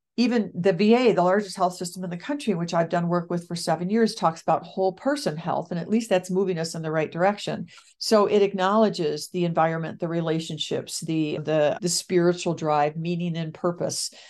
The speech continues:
all of those things that are bigger than just health as we think about it in the conventional setting. And I think that many of us as consumers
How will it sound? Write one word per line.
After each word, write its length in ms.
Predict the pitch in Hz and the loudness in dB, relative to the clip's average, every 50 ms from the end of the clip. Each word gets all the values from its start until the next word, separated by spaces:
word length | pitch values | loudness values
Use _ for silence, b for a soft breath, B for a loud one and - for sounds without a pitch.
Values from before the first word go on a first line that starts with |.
| B | B
all 300 | - - 190 196 214 233 | -2 2 4 4 4 4
of 100 | 247 220 | 2 2
those 360 | 190 202 190 190 185 180 180 b b b b _ _ _ | 2 4 4 4 4 2 -2 b b b b _ _ _
things 280 | - 202 196 190 190 175 | -2 -2 -2 -2 -2 -2
that 100 | 190 165 | 0 2
are 120 | 165 160 | 2 2
bigger 480 | 151 143 - - 180 180 170 180 175 175 | 0 0 2 4 4 4 6 4 2 2
than 200 | 170 170 160 151 | 2 0 -4 -4
just 260 | 139 165 165 165 - _ _ | -4 -6 -8 -8 -10 _ _
health 400 | - - - - - 180 185 180 - _ _ - | -20 -16 -8 -4 -4 -4 -4 -6 -10 _ _ -2
as 240 | 170 175 175 170 170 | 0 0 0 0 0
we 180 | 160 160 156 156 | -4 -4 -6 -6
think 240 | 156 - 151 156 | -8 -10 -8 -8
about 300 | - - 151 143 147 147 | -6 -4 -2 -2 -2 -2
it 60 | 147 147 | -4 -6
in 100 | 147 143 | -6 -8
the 80 | 151 | -8
conventional 480 | 151 165 139 131 131 147 - - - 151 | -10 -8 -6 -6 -6 -6 -8 -10 -12 -10
setting. 420 | - - 151 143 143 143 - 170 B B B B B B B B B - | -6 -4 -2 -2 -2 -4 -6 -10 B B B B B B B B B -2
And 320 | - 196 196 196 196 196 - - | 0 2 2 2 0 -2 -2 0
I 180 | - 208 208 208 | 2 2 2 2
think 360 | 208 - 254 254 262 294 - | 0 -2 -4 -4 -4 -4 -2
that 220 | 269 254 - - | -2 -2 -2 -2
many 320 | 185 190 202 208 226 233 226 | -4 -6 -4 -2 0 0 0
of 120 | 208 190 | 2 2
us 220 | 202 196 196 190 - | 0 0 -2 -2 -2
as 300 | - 175 175 175 170 - | -2 0 0 -2 -2 -6
consumers 960 | - 180 165 156 - - - 427 359 202 170 175 208 262 - - - - | -10 -10 -10 -8 -8 -6 -4 -2 -2 0 0 0 0 -2 -4 -6 -8 -10